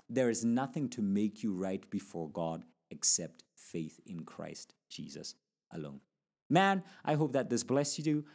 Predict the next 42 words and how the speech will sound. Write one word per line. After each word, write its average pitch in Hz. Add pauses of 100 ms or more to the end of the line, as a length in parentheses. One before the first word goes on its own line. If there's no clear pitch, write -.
I 120
hope 120
that 117
this 120
has 120
encouraged 135
you. 143 (300)
Uh, 127
we 165
will 190
be 165
getting 156
into 151
chapter -
three 220 (500)
in 156
the 147
next 143 (280)
episode, 139 (100)
and 127
I 110
hope 120
that 107
this 113
will 107
just - (140)
encourage 98
you 92
further 101 (220)
in 98
your 90
relationship 82 (280)
with -
God. 76 (240)
May 113
God 110
bless 127
you. 139 (260)
This 139
is 127
Pastor 120
Wilson. 107